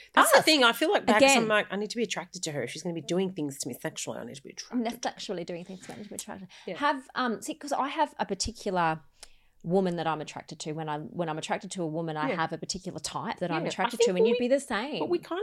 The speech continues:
Speaker 1: of do. I mean, the
Speaker 2: Same
Speaker 1: I
Speaker 2: with men. I've got a particular type of man.
Speaker 1: I feel like, t-, but also, but, but then again, I thought I had a particular type of man, but I've had sexual chemistry with men that I'm like,
Speaker 2: Oh. See, I don't
Speaker 1: "I don't
Speaker 2: play
Speaker 1: know if I physically find you that attractive, but we've got some fucking chemistry."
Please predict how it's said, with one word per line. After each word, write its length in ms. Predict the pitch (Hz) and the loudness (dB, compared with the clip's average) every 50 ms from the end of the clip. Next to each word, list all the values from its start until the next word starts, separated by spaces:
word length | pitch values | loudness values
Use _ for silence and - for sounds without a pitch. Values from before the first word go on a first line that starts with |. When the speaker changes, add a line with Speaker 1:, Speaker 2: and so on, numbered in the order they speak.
| 523 415 | 0 0
Speaker 1:
of 60 | - | 0
do. 260 | - 196 220 247 208 - - | 0 2 2 2 2 2 4
I 40 | |
mean, 160 | 233 247 202 233 | 2 2 2 2
the 200 | - 285 277 - - _ _ _ _ _ _ _ _ _ _ _ _ - - | 0 0 0 0 -2 _ _ _ _ _ _ _ _ _ _ _ _ -12 2
Speaker 2:
Same 140 | - 269 240 | 6 6 6
Speaker 1:
I 20 | 254 | 8
Speaker 2:
with 120 | 285 - | 6 4
men. 220 | 240 254 330 392 175 | 4 4 4 4 2
I've 100 | 170 - | 0 0
got 100 | 185 226 | 0 0
a 40 | |
particular 340 | 233 - 277 269 330 285 277 | 0 -2 -4 -2 0 0 0
type 180 | 277 277 269 294 | 0 -2 -4 -2
of 80 | 277 | -2
man. 320 | 202 175 180 226 320 - - | -2 -2 -2 -2 -2 0 2
Speaker 1:
I 140 | 226 226 247 | 2 2 0
feel 240 | - - 311 311 339 | 0 -2 -2 -2 -2
like, 160 | 370 370 359 _ - | -2 -6 -8 _ -10
t-, 100 | - - _ | -10 -10 _
but 160 | 202 185 247 | -2 0 2
also, 320 | 254 262 269 - 226 196 202 | 2 2 2 2 0 0 0
but, 340 | 175 190 - - - - - | 0 -2 -4 -6 -8 -12 -10
but 180 | 214 185 - - | -10 -8 -2 2
then 160 | 233 226 233 | 2 2 4
again, 180 | 185 202 185 | 4 2 2
I 80 | 185 196 | 0 0
thought 300 | 185 190 - 190 202 226 | -2 -2 -2 -2 -2 -2
I 40 | 226 | -2
had 120 | 190 185 | -4 -6
a 20 | - | -6
particular 380 | 165 - - 139 - 139 147 | -6 -6 -6 -6 -8 -10 -10
type 220 | 143 143 135 131 135 | -8 -8 -8 -6 -4
of 40 | |
man, 200 | 135 131 123 131 | -4 -2 -2 -2
but 80 | 143 151 | -2 -2
I've 140 | 165 196 196 | -2 -2 -2
had 140 | 240 240 - | -6 -6 -6
sexual 300 | - 185 185 - 165 139 | -6 -6 -4 -4 -4 -4
chemistry 400 | - 151 135 135 131 - 147 139 | -4 -4 -4 -4 -4 -4 -4 -4
with 140 | 139 135 | -4 -4
men 260 | 139 139 131 131 131 123 | -2 -2 -2 -2 -4 -4
that 100 | 127 123 | -2 -2
I'm 140 | 127 131 | -2 -2
like, 220 | 135 127 123 127 - _ _ _ _ 160 | -2 -2 -4 -4 -6 _ _ _ _ -18
Speaker 2:
Oh. 560 | 160 170 175 180 185 190 190 190 185 185 175 - - _ _ _ _ - | -16 -14 -12 -10 -10 -10 -10 -10 -10 -10 -12 -14 -16 _ _ _ _ -4
See, 100 | - 247 | -2 2
I 40 | 254 | 4
don't 100 | - 170 | 6 8
Speaker 1:
"I 60 | 202 | 8
don't 100 | 254 320 | 8 8
Speaker 2:
play 80 | - 262 | 8 8
Speaker 1:
know 100 | 240 220 | 8 8
if 120 | 208 190 | 8 6
I 60 | 196 170 | 4 2
physically 420 | - 208 190 185 208 - 190 175 | 2 2 2 2 2 2 2 2
find 220 | - 196 180 175 | 6 6 6 6
you 80 | 151 160 | 6 6
that 120 | 165 156 156 | 6 6 6
attractive, 340 | - - 214 240 - 196 143 | 4 -2 -4 -4 -4 -4 -4
but 80 | 151 | -4
we've 180 | 131 190 220 - | -6 -6 -6 -4
got 120 | 440 - | -4 -2
some 120 | - - - | -2 -2 -4
fucking 300 | - 175 180 - 156 120 | -4 -8 -8 -8 -10 -10
chemistry." 560 | - 117 160 269 277 - - - - - | -6 -4 -2 -2 0 -2 -2 -4 -6 -10